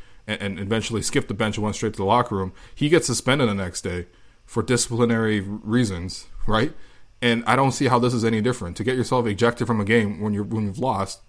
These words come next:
that's, and, and you had to send to the lockers early as a leader, that's not good. I'm not saying you have to suspend Kyle because you suspended Pascal.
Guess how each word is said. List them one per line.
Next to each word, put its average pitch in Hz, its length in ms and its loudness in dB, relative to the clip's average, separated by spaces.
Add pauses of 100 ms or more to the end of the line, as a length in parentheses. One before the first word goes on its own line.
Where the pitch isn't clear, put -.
that's, 117 440 -4
and, 117 300 0
and 107 180 0
you 120 120 6
had 117 100 2
to 101 60 -6
send 117 200 -2
to - 60 -10
the 104 60 -4
lockers 110 360 0
early 117 300 2
as 95 100 -4
a 95 60 -4
leader, 113 420 0 (580)
that's - 160 -4
not 113 180 2
good. 156 280 2 (120)
I'm 117 100 0
not 117 140 4
saying 131 240 4
you 113 120 4 (140)
have 98 120 -6
to 101 80 -4
suspend 117 360 0
Kyle 110 320 2
because 98 280 -2
you 110 60 -4
suspended 107 320 -2
Pascal. 104 520 -2